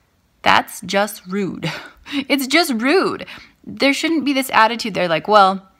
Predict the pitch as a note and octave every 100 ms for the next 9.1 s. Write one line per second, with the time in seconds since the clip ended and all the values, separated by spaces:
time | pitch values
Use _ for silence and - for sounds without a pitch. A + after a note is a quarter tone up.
0 | _ - - _ - - G3+ G3+ F#3+ F#3
1 | F3+ F3+ F3 - F#3 - E3 E3 E3+ -
2 | _ _ - - _ _ _ G#3+ A#3+ C4
3 | C#4+ C4+ C4 E4 E4 D4+ D4+ E4+ B3+ -
4 | F#3+ - E3+ - - E4 F#4 - - -
5 | _ _ _ - A#3 B3+ B3 C#4 D4 B3+
6 | C#4 C#4+ - - - _ _ _ - F#3+
7 | G3 B3 B3 D4 A3 G#3 G3+ B3+ - B3
8 | - G3+ - A#3 G#3+ A3 A3 A3+ G#3+ -
9 | -